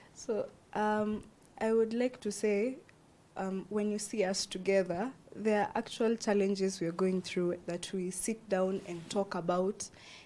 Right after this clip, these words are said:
and we will actually encourage most of those grown people within our church to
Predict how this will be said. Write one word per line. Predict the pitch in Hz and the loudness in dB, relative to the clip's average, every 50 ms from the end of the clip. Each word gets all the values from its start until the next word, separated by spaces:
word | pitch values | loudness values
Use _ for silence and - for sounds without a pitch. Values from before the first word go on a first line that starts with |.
| - - - - | -20 -20 -8 -6
and | 190 196 196 202 196 | -4 -2 -2 -2 -2
we | 202 196 202 202 202 | -2 0 0 0 0
will | 196 196 196 190 190 185 - - - | 2 2 0 0 -2 -6 -10 -12 -6
actually | - 208 226 - - - 214 220 214 - | -6 -4 -4 -2 -2 0 2 4 4 2
encourage | - 180 180 185 - 202 196 190 185 185 190 202 - - - - - - - - | 2 -2 -4 -2 0 0 2 2 2 0 -2 -4 -8 -10 -12 -18 -20 -20 -12 -8
most | 202 185 185 190 190 - | -6 -4 -2 -2 -2 -4
of | 180 165 165 | -4 -6 -4
those | 170 175 175 - - - 180 175 | -6 -6 -6 -8 -10 -10 -10 -6
grown | 175 180 175 180 180 | -4 -2 -2 -2 -2
people | 180 165 165 - 180 180 175 175 175 175 | -4 -6 -4 -2 -2 0 0 0 -2 -2
within | 170 165 - 180 175 175 | -4 -6 -4 -2 -2 -2
our | 170 165 156 160 | -2 -4 -4 -6
church | - - 175 165 165 - - - - - - - - - - - - - | -6 -4 -4 -4 -4 -6 -10 -10 -12 -16 -18 -18 -20 -20 -20 -20 -16 -12
to | - - 196 180 | -2 -2 -2 -2